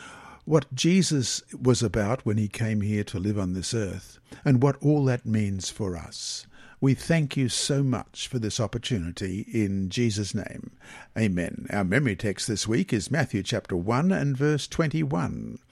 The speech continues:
"He will save his people from their sins." Now that's simple, isn't it? Let's read that again. Matthew chapter one and verse twenty-one. "He will save his people from their sins." Inspired by the Holy Spirit,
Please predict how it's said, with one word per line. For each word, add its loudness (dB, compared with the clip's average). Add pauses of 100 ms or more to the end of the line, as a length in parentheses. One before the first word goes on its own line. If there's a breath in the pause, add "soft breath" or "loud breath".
(400 loud breath)
"He 6
will 2
save 2
his -2
people 0
from -2
their 0
sins." -4 (200 loud breath)
Now 4
that's -2
simple, -2
isn't -4
it? -8 (280 loud breath)
Let's 4
read 4
that 2
again. -4 (240 loud breath)
Matthew 2
chapter -4
one 4
and 0
verse 0
twenty-one. -2 (320 loud breath)
"He 6
will 0
save 2
his 0
people 0 (200 loud breath)
from 0
their -2
sins." -6 (760 soft breath)
Inspired 2
by 0
the -2
Holy 2
Spirit, -2